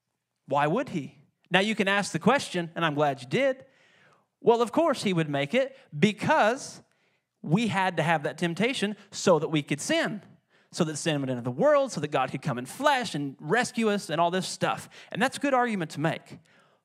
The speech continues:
But it's never God's will that we sin, ever. God's plan for you does never involve you sinning. His perfect will for you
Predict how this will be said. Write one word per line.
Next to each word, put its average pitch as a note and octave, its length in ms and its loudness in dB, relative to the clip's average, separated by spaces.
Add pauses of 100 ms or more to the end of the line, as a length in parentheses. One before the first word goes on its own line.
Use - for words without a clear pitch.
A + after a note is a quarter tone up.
(140)
But D#4 340 4 (600)
it's G3 200 2
never E3+ 640 0
God's F#3 380 0
will D#3 400 0 (220)
that F3 320 0
we E3+ 180 0
sin, D#3 420 -2 (1200)
ever. E3 500 2 (920)
God's A#3+ 320 4
plan D4 400 2
for G#3+ 120 2
you D3 380 -2 (260)
does D#3 200 0
never A#3+ 300 2
involve F#3+ 380 2
you F3+ 120 0
sinning. D#3+ 500 -4 (560)
His F#3+ 180 0
perfect B3+ 480 2
will D3+ 200 2
for D3 160 -4
you B2+ 300 -4